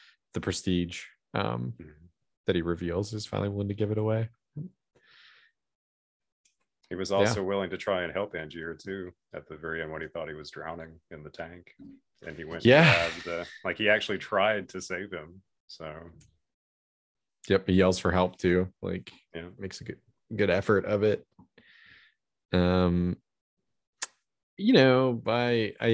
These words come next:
Speaker 1: I think, like, the fact that both of them have the capacity to, to love, like, we're,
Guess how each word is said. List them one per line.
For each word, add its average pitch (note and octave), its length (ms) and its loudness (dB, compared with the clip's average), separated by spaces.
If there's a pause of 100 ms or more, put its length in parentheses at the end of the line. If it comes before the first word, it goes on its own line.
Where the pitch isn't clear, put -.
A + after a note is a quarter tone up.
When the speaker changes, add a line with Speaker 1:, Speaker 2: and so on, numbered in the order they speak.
(120)
Speaker 1:
I A2+ 60 2
think, A#2 260 -2
like, F#2+ 160 0
the G2 100 -2
fact G2 240 -2
that F#2 100 -4
both F2+ 180 0
of F2+ 80 -2
them E2 140 -2
have E2+ 260 0
the G2+ 100 0
capacity G#2+ 500 0
to, A2+ 140 -2 (100)
to A#2+ 100 4
love, A2 580 2
like, F#2 240 -4
we're, F2 220 -4